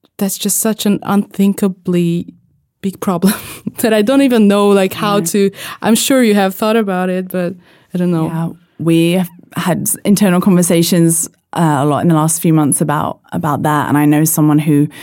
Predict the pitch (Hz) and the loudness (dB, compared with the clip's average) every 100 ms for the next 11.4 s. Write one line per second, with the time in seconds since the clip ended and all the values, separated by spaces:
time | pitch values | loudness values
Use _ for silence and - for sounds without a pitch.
0 | - - _ - 151 139 156 135 - 165 | -20 -20 _ -2 0 2 0 -2 0 0
1 | 143 143 143 147 143 - 139 135 139 - | 2 0 0 0 -2 0 0 2 0 -6
2 | - - - - - _ _ _ _ _ | -20 -20 -20 -20 -20 _ _ _ _ _
3 | _ - 180 208 220 214 196 - - 180 | _ 0 2 2 2 0 0 -6 -2 2
4 | 175 190 143 151 - 143 175 151 151 - | 4 2 2 0 -2 -2 0 0 -2 -2
5 | 156 156 143 151 - 156 127 - - _ | -2 -2 -2 -4 -2 -2 -2 -4 -10 _
6 | - - 170 156 147 160 160 151 151 - | -16 -6 -2 0 -2 0 2 2 2 -2
7 | _ - 151 156 156 147 156 147 143 - | _ -2 -2 0 -2 2 2 2 -2 -6
8 | 156 180 165 147 151 147 170 165 147 156 | -4 -4 -2 0 0 -2 -2 -2 -2 -4
9 | - 156 143 65 - - 190 - - 156 | -4 -2 0 -4 -8 -16 -14 -6 -6 -4
10 | 143 - 135 - 151 151 156 151 139 143 | -4 -4 -4 0 2 2 0 0 2 4
11 | 143 143 147 - | 4 2 0 -2